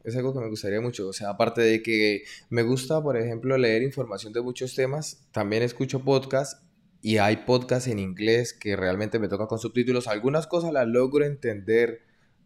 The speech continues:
pero muy poco, o sea, pequeñas frases o pequeños fragmentos. Pero sí me encantaría ponerme una información en inglés y entenderla. O sea, hay mucho contenido de valor.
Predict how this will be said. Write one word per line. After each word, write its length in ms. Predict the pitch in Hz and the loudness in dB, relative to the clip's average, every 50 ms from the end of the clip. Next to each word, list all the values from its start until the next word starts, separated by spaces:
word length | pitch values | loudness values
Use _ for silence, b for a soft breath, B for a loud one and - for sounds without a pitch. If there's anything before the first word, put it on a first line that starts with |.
| _ _ _ | _ _ _
pero 220 | - 104 95 95 | 0 2 2 4
muy 140 | 92 104 104 | 2 2 0
poco, 320 | 95 - 104 110 110 - 101 | 2 4 2 2 4 2 -2
o 40 | |
sea, 240 | 92 104 95 92 92 | -2 0 -2 -2 0
pequeñas 380 | - 95 - 101 101 107 110 - | -2 -4 -4 -6 -8 -8 -8 -6
frases 420 | - 113 117 117 117 117 113 101 110 | -2 0 0 0 0 -2 -8 -10 -10
o 60 | 87 | -14
pequeños 320 | 95 90 98 98 107 110 | -14 -12 -12 -12 -14 -12
fragmentos. 680 | - 107 98 92 95 107 110 104 - - - - - - | -8 -8 -8 -6 -6 -8 -8 -8 -10 -16 -18 -18 -12 -6
Pero 120 | - 95 92 | -6 -6 -4
sí 100 | - 107 | -4 -4
me 60 | 117 120 | -4 -2
encantaría 520 | 120 120 117 - 98 90 95 101 101 - | -2 -2 -2 -2 -2 -2 -2 -2 -4 -2
ponerme 360 | - 98 95 98 101 101 110 113 | -2 -2 0 0 -2 -2 -2 -4
una 100 | 120 120 | -4 -4
información 760 | 120 - 117 110 101 95 92 92 - 104 107 107 113 120 127 b b b b b b | -6 -2 -4 -4 -4 -4 -8 -8 -6 -4 -4 -4 -4 -6 -8 b b b b b b
en 140 | 110 110 107 | -2 0 0
inglés 380 | 98 92 98 104 123 131 - | 0 -2 -2 -2 -2 -2 -2
y 40 | 143 | -4
entenderla. 680 | 120 110 - 92 92 90 95 107 113 101 - - - _ - | -4 -4 -2 -4 -2 0 2 0 0 -2 -6 -12 -16 _ -10
O 20 | |
sea, 120 | 101 104 101 | -4 -2 -2
hay 60 | 101 | 0
mucho 320 | 104 107 120 117 - 123 | 0 0 -2 -2 -2 -4
contenido 440 | - 113 110 95 92 90 92 95 104 | -4 -4 -4 -2 -2 -2 -2 0 -2
de 80 | 107 98 | -2 -2
valor. 260 | 87 76 76 87 | -2 -4 -6 -8